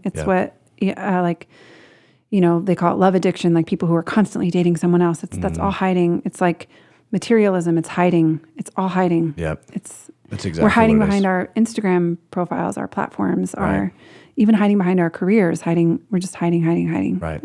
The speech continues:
Speaker 1: And
Speaker 2: And as,
Speaker 1: anyway.
Speaker 2: as someone who spends their life in church world, church work,
Speaker 1: Yeah.
Speaker 2: and trying to create an environment where people, like, feel like they don't have to hide,
Speaker 1: Yeah.
Speaker 2: it really pains me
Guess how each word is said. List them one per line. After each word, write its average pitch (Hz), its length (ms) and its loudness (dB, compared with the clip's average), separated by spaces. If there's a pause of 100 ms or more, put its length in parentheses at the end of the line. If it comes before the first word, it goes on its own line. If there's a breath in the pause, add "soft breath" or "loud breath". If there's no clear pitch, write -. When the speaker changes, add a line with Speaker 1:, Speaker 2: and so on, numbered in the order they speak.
Speaker 1:
And 185 300 0 (180)
Speaker 2:
And 107 100 -2
as, 98 80 2
Speaker 1:
anyway. 180 220 0
Speaker 2:
as 107 100 -2
someone 117 240 0
who 98 400 2 (200)
spends 101 360 -4
their 92 140 0
life 92 280 -2
in 85 260 -6
church - 280 -12
world, 113 260 -6 (120)
church - 260 -8
work, 107 320 -4 (180)
Speaker 1:
Yeah. 196 360 -2
Speaker 2:
and 85 100 -10
trying 101 180 -2
to 95 60 -4
create 104 160 0
an 95 60 0
environment 85 420 -4
where 80 100 -6
people, 80 300 -6
like, 73 300 -6 (120)
feel 78 380 -8
like 73 160 -8
they 80 100 -10
don't 71 200 -10
have 76 200 -12
to 82 80 -10
hide, 82 300 -8
Speaker 1:
Yeah. 98 260 -6 (300 loud breath)
Speaker 2:
it 85 460 -4
really 85 760 -2 (840 soft breath)
pains 92 580 -8
me 69 420 -12